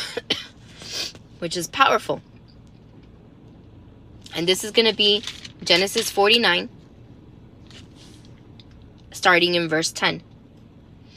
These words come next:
I'll give a minute for, for everyone to go back to that. In Genesis forty-nine, starting in verse ten. Now, one thing we need to notice before we, we read that is that although he poured his most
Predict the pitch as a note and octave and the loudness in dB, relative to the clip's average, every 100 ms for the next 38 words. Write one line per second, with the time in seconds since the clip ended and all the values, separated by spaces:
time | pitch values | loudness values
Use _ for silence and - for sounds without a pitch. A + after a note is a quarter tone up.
0 | - - - - - - - - E3 E3 | -14 -12 -12 -16 -20 -20 -18 -8 -4 -2
1 | E3 E3 D#3 - - - - - E3 E3 | 0 0 -2 -6 -8 -10 -10 -12 -8 -6
2 | D#3+ D#3+ D#3+ D#3+ D#3 D#3+ D#3+ - - - | -6 -6 -8 -6 -4 -2 -4 -6 -8 -8
3 | - - - - - - - - - - | -12 -20 -20 -20 -20 -20 -20 -20 -20 -16
4 | - E3+ F3 F#3 F#3+ A3 - F#3+ G3 G3 | -10 0 2 2 0 -4 -2 -2 0 -2
5 | D#3+ E3 - - - - - - - - | -2 -6 -14 -20 -20 -20 -20 -20 -20 -20
6 | - - D#3+ D#3+ E3 D#3+ D#3+ D#3+ D#3 D3+ | -16 -2 2 2 0 -6 -6 -6 -6 -6
7 | D#3 - - - - - - - E3 D#3+ | -6 -10 -14 -20 -20 -20 -20 -12 -8 -8
8 | - - - - - - - - - - | -10 -20 -20 -20 -20 -20 -20 -20 -20 -20
9 | - - - - - - - - G3 G3+ | -20 -20 -20 -20 -20 -20 -20 0 4 4
10 | A3 C#4+ B3+ A3 G#3+ A3 G3 G3 G#3 - | 4 4 4 2 0 0 2 2 0 -4
11 | E3+ - F3 E3+ E3 D#3+ E3 F#3 C4 G3 | -4 2 2 2 0 -2 -2 2 2 0
12 | D#3+ - F3 E3 - - - - - - | -4 -2 -2 -2 -8 -20 -20 -20 -20 -20
13 | - - F3+ - G3+ A#3 C#4 D4 A#3+ B3+ | -12 2 2 6 8 8 6 2 2 -2
14 | - - G#3 A3+ G#3+ G3 E3+ E3+ E3+ E3+ | -2 0 4 4 2 -2 -2 0 0 0
15 | - - | -4 -10